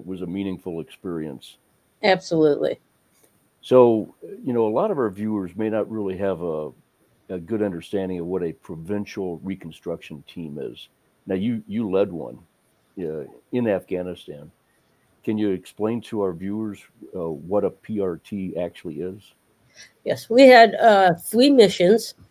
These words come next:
Speaker 2: Uh, governance capacity building, uh, security,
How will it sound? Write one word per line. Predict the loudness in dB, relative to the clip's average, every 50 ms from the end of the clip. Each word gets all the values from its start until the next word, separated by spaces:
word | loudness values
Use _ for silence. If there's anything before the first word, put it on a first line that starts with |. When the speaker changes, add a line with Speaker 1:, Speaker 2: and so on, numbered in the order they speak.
| _ _ _ _ _ _ -2
Speaker 2:
Uh, | 2 4 6 6 6 6 6 4 2 -2 -6 -12 -14 -14 _ _ -14 -12 0 6
governance | 6 8 8 10 8 8 8 8 6 4 0
capacity | 0 0 0 2 2 2 2 2 0 -2 -2 0 0 0
building, | 2 4 4 4 6 4 4 4 4 4 2 0 -4 _ _ _ _ _ _ _ _ _ _ _ _ _ -10 -2
uh, | 0 2 4 6 6 4 4 2 0 -2
security, | -2 -4 -4 -4 -4 -4 0 4 6 8 8 8 8 6 6 6 6 6 6 4 2 -2